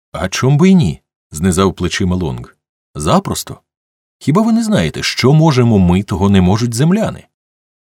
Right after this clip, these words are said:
Вони живуть у природному світі, мають відкрите небо, свіжий харч, повітря і води досхочу.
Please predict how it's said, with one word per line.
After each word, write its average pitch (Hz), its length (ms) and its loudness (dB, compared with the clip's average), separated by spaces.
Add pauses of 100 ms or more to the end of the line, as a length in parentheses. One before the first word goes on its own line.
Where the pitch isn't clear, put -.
(100)
Вони 202 240 -2
живуть 196 300 2
у 131 80 2
природному 123 600 0
світі, 113 400 -2
мають 85 340 0
відкрите 92 480 0
небо, 98 380 0 (260)
свіжий 87 420 -2
харч, - 420 -2
повітря 98 640 -2
і 80 120 -4
води 78 280 0
досхочу. 80 540 -4